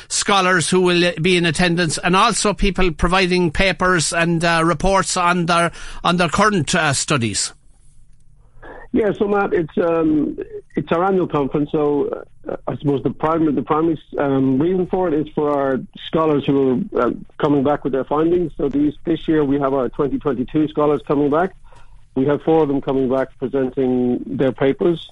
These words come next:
Speaker 2: Um, so we have them, they range in topics from looking at how we can encourage farmers to prioritise water quality on farms and actions to improve those,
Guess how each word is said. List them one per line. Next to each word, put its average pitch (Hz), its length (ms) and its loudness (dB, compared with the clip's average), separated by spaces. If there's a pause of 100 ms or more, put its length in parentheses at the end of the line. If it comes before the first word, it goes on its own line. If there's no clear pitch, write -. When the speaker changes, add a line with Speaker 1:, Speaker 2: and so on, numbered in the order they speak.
(260)
Speaker 2:
Um, 117 600 0
so 127 120 2
we 123 140 4
have 127 220 0
them, 127 440 0
they 131 140 4
range 123 340 4 (160)
in 117 400 0 (320)
topics 147 340 0 (100)
from 123 720 0
looking 131 280 -2
at 131 80 0
how 131 120 0
we 127 140 0
can 127 160 -2
encourage 123 460 -2
farmers 131 360 0 (120)
to 123 320 0 (640)
prioritise 135 500 2
water 127 240 0
quality 139 400 0
on 123 160 0
farms 156 380 2
and 139 180 0
actions 139 340 -2
to 143 60 0
improve 156 320 2
those, 160 340 2